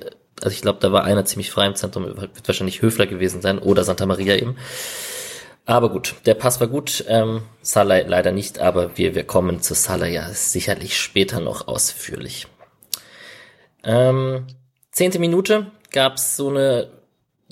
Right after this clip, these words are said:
im Ticker steht halb Flanke, halb Schuss von Grifo, den Fährmann in die Mitte klärt, wo Schalke ziemlich Glück hat, dass da kein Freiburg-Spieler steht. Ähm, zum in die Mitte klären kommen wir nachher auch zu unserem Keeper noch kurz.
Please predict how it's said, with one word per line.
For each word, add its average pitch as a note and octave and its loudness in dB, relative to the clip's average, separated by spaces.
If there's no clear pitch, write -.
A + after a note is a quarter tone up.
im C3 0
Ticker D#3 2
steht D#3 -2
halb C#3 4
Flanke, C3+ -2
halb B2+ 0
Schuss - -2
von D#3+ 0
Grifo, D#3+ 0
den C3 -2
Fährmann C3+ 2
in B2+ 0
die A#2 -4
Mitte C3+ 0
klärt, D#3 2
wo A#2+ 2
Schalke B2 0
ziemlich - -4
Glück C3+ -2
hat, - 0
dass - 0
da A#2 4
kein A2+ 0
Freiburg-Spieler D3 -2
steht. D3+ -2
Ähm, B2 4
zum C3+ 2
in C3 6
die B2 6
Mitte C#3 2
klären C3 2
kommen B2+ 2
wir B2 2
nachher A#2+ 0
auch - -2
zu G#2+ -2
unserem C#3 0
Keeper D3+ -4
noch D#3 -4
kurz. - 0